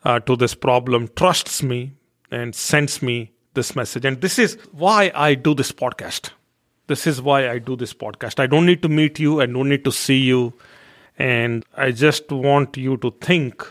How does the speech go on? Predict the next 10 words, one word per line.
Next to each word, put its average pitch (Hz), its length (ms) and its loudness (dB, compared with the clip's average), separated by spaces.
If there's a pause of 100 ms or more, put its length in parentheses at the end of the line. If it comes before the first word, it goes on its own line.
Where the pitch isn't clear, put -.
(240)
that 120 480 -2
I 120 140 -8
am 117 200 -8
there 135 220 4
for 117 260 -4
you 104 320 -6 (920)
if - 220 -4
you 127 120 2
need 127 320 2
me. 104 320 -6